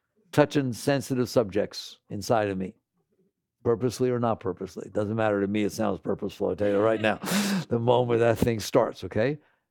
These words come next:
And I start feeling uncomfortable, right or wrong.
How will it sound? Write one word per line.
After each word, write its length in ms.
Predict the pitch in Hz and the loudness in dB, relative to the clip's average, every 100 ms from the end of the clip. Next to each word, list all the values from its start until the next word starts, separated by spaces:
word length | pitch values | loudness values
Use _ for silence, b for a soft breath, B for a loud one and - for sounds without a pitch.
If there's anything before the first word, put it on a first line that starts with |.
| _ - | _ -2
And 120 | 123 | 0
I 60 | |
start 400 | 123 - 120 123 | 0 0 2 2
feeling 280 | - 113 107 | 0 -4 -2
uncomfortable, 600 | 113 139 175 120 101 - _ _ _ | -2 -2 -2 -6 -10 -16 _ _ _
right 140 | 104 | 0
or 100 | 107 | 2
wrong. 200 | 123 104 | 0 -4